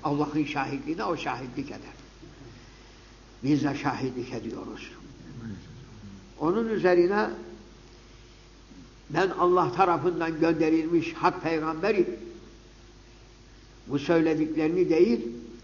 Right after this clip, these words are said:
eğer onların iktidarı gökyüzündeki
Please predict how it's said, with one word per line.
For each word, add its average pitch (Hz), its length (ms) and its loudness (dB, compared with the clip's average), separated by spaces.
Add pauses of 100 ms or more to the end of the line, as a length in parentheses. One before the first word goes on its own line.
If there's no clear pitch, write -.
(500)
eğer 208 360 6
onların 185 680 4 (1500)
iktidarı 175 800 8 (1700)
gökyüzündeki 185 1200 -2